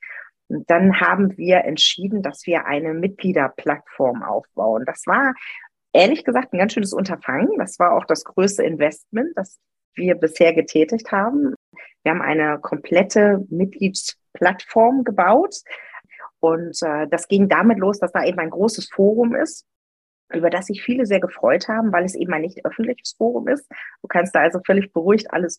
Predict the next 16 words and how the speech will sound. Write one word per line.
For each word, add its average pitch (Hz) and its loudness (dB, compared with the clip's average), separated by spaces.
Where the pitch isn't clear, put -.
posten. 240 0
Du - -16
schickst - -8
deine 160 0
Daten 185 0
auf 170 -10
irgendwelche - -4
fremden - -2
Server. 190 2
Vielen 214 0
ist - -6
Facebook 190 0
bis - -12
heute 170 4
irgendwie 175 -2
suspekt. - -6